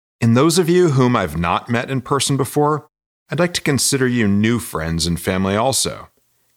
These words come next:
It's impossible not to be in a circle like Dadage's, where we share so much.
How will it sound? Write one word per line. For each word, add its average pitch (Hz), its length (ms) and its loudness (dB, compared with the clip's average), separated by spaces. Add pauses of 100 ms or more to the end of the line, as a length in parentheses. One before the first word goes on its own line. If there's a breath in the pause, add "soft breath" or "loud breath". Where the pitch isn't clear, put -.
(220)
It's - 120 -4
impossible 160 420 0
not 90 460 0
to 85 80 -4
be 69 420 -14 (100)
in 98 80 -2
a 101 80 0
circle 127 340 0
like 87 280 0
Dadage's, 104 680 -2 (460 loud breath)
where 120 140 2
we 127 80 2
share 139 280 2
so 139 280 2
much. - 580 -2